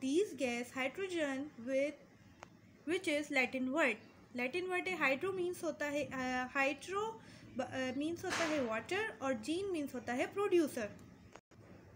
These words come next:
Cavendish prepared it by the action of dilute acid with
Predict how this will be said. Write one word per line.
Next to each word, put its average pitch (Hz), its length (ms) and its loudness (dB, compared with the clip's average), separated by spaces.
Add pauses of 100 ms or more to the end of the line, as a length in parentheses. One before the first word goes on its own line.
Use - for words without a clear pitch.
(600)
Cavendish 330 580 2
prepared 285 680 0
it 330 180 -4
by 247 160 0 (160)
the 285 180 2 (460)
action 403 400 -4
of 254 260 -4
dilute 262 520 0 (120)
acid 247 540 -2
with 254 220 0